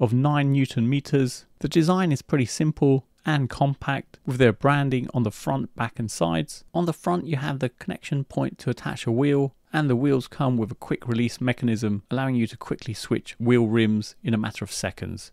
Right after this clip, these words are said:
which is definitely one of the best quick releases I've come across so far. You just align the wheel against it and push it into position to lock it into place. And to release, you just pull back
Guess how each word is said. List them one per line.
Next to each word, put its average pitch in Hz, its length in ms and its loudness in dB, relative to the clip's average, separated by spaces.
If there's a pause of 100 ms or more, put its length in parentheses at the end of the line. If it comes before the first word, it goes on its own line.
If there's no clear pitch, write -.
(140)
which - 160 -4
is 147 60 -8
definitely 160 300 -2
one 135 120 -2
of 131 80 -2
the 120 60 0
best - 340 -6
quick - 300 -10
releases 120 560 -2 (120)
I've 131 220 -4
come 123 180 -6
across 113 280 -4
so 120 240 -2
far. 135 420 -2
You 139 80 -2
just 135 180 -2
align 131 360 0
the 117 80 0
wheel 117 260 2
against 131 400 -4
it 123 160 0 (100)
and 147 200 -4
push 165 200 0
it 131 60 2
into 123 220 0
position 110 640 -2
to 131 100 0
lock 117 240 2
it 110 80 -2
into 101 180 -4
place. 90 460 -6 (140)
And 151 160 0
to 139 100 0
release, 135 640 0
you 127 80 -4
just 123 200 -4
pull 147 260 0
back 123 420 -2